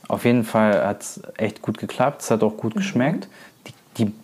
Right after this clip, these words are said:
Speaker 1: die musst du nur eine Minute kochen, ne? Dann sind die direkt fertig
Speaker 2: Was?
Speaker 1: einfach.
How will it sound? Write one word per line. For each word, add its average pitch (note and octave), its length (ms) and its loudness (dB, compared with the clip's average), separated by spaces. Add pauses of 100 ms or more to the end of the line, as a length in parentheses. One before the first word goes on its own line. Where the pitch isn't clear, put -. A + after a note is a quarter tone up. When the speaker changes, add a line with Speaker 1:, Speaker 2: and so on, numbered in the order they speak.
(180)
Speaker 1:
die - 60 2
musst C#3+ 240 2
du - 40 2
nur A2+ 160 4
eine C#3 220 2
Minute C3 260 0
kochen, C#3+ 360 -2
ne? A#2 120 2
Dann A2 160 2
sind A#2 160 0
die A2+ 60 -2
direkt G#2+ 260 -2
fertig C3+ 320 0
Speaker 2:
Was? - 60 -2
Speaker 1:
einfach. - 320 -4